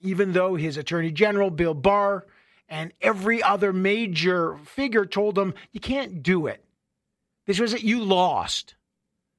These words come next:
This is a lie. This is," to use Bill Barr's words, "B S." Now, Trump supporters, things are so polarized, it,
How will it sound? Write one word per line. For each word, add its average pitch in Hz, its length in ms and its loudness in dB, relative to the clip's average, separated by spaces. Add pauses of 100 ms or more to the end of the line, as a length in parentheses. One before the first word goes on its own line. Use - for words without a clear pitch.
(240)
This - 140 -8
is 214 100 -4
a 254 60 6
lie. 175 720 -2 (680)
This 175 180 -4
is," 220 140 0
to 202 140 -4
use 185 240 0
Bill 190 180 4
Barr's 185 400 2
words, 180 400 -2 (300)
"B 190 260 0
S." 110 440 -4 (340)
Now, 240 240 0 (180)
Trump 320 320 0
supporters, 214 720 -2
things 277 260 -4
are 220 60 0
so 220 160 2
polarized, 214 600 0
it, - 180 -14